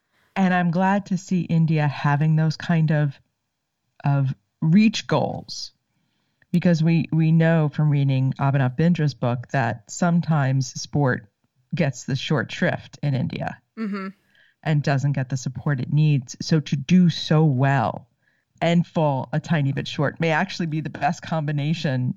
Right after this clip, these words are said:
Speaker 1: of outcomes for them to get more momentum and more money.
Speaker 2: Exactly. In the men's singles S L class, this is a standing full court,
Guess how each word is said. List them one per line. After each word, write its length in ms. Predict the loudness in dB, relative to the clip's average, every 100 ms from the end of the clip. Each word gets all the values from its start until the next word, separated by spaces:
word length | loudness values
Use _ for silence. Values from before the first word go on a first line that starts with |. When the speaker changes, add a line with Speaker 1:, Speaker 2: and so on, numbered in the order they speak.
| -4
Speaker 1:
of 140 | -2 2
outcomes 500 | 0 0 -4 -4 -6
for 120 | -6
them 240 | -4 -4
to 140 | -6 -8
get 440 | -2 -2 -2 -2
more 260 | -2 0 0
momentum 640 | 0 2 0 0 -4 -4
and 160 | -2 2
more 160 | 2
money. 400 | 2 2 0 -4 -12 _ _ _ _ _ _ -18
Speaker 2:
Exactly. 600 | -18 -14 -14 -14 -20 -20 _ _ _ _ _ _
In 160 | -4 -2
the 100 | -2
men's 400 | -2 -4 -8 -12
singles 340 | -8 -6 -6 -6
S 160 | -10 -6
L 180 | -6 -6
class, 340 | -6 -8 -8
this 160 | -10 -12
is 160 | -12
a 120 | -12
standing 680 | -12 -12 -8 -6 -6 -8 -8 -14
full 320 | -10 -6 -6
court, 600 | -8 -10 -4 -4 -6 -12